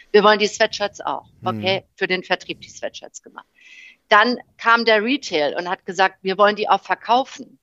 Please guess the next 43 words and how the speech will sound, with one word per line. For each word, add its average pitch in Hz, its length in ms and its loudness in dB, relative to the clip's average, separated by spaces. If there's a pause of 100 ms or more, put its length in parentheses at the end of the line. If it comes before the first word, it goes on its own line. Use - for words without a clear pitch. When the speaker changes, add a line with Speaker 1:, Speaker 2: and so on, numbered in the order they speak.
Speaker 2:
Mhm. 117 200 -6
Speaker 1:
Ja, 190 180 0 (100)
okay, 208 380 -2
haben 202 160 0
wir 196 80 -4
sie 180 220 -8
nochmal 226 360 2
produziert. 147 680 -10
Jetzt - 200 -16
liegen 190 240 -8
sie 185 100 -4
in 175 80 -8
den 180 140 -6
Stores, 165 500 2 (340)
werden 180 200 6
verkauft. 170 560 0
Alle 175 220 -2
Store-Mitarbeiter 170 960 -4
haben 147 180 -8
eins 147 240 -8
bekommen, 165 500 -4 (320)
als 175 280 0
nach 170 200 2
der 175 140 0
Pandemie 170 480 -8
die 165 120 -8
Stores 185 360 2
wieder 143 180 -8
geöffnet - 540 -16
haben. - 220 -20 (560)
Und 190 200 -2
dann 233 280 4
haben 240 140 2
plötzlich 226 380 -4
die 196 120 -8
ersten 220 420 0
unterschrieben, 208 800 -8
die 175 240 -10
E-Mails, 220 460 0
immer 208 260 -4
mit 190 160 -6
dem 180 60 -10
Hashtag 190 360 -2